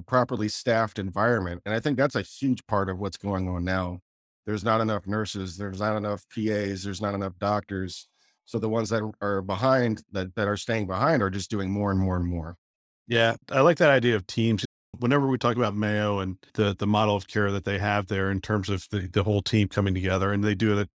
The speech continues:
Speaker 2: uh, at Cleveland Clinic as well, and other health systems try to replicate it.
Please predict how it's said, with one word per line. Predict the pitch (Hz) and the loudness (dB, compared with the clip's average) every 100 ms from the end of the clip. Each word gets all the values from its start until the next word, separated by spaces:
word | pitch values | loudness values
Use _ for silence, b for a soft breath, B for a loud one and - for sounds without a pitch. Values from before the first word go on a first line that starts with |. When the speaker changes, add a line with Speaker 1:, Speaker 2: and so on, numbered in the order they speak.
| - | -8
Speaker 2:
uh, | 95 98 98 107 | -2 -2 0 -2
at | 98 - | -2 -4
Cleveland | - 110 98 95 | 0 2 2 2
Clinic | 107 98 - | 0 0 -2
as | - | -2
well, | 95 92 92 B B B _ | 2 2 2 B B B _
and | 127 | 6
other | 139 135 | 8 8
health | 120 123 | 8 6
systems | 127 - 110 | 4 2 0
try | - 110 | 2 2
to | 104 | 4
replicate | 104 104 - 107 98 | 2 0 -2 -2 -2
it. | 98 | -4